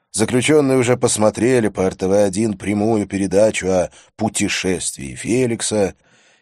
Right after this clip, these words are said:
Кербос приветственно махал рукой и подмигивал: «Я же знал, я же говорил».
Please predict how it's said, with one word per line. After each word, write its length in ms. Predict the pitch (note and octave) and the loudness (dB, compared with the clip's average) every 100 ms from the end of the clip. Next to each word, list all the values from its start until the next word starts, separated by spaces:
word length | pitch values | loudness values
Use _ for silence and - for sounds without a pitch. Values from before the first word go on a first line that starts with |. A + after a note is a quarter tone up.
| _ | _
Кербос 540 | B2 C3 F3+ F3 - | 0 2 6 4 2
приветственно 680 | - A#2 D3+ C3+ - B2+ C3 | -2 2 2 2 0 0 2
махал 360 | B2 B2+ C3+ | 2 4 4
рукой 360 | A#2+ G#2 C#3+ C3+ | 2 0 2 2
и 40 | |
подмигивал: 760 | G#2+ A#2+ A2+ B2+ B2 A2 G#2 F#2 | 2 0 0 0 0 0 0 -2
«Я 180 | E2+ F2 | -4 -6
же 160 | D#2 | -8
знал, 720 | C#2+ - C2 D3+ D#3+ C#3+ C2 - | -18 -18 -10 -6 -4 -6 -10 -14
я 200 | E2 D#2 | -18 -20
же 160 | C2+ | -20
говорил». 920 | C#2 C#2+ D2+ - A2+ D3 C#3 C3 A#2 | -20 -20 -20 -12 -8 -6 -6 -6 -8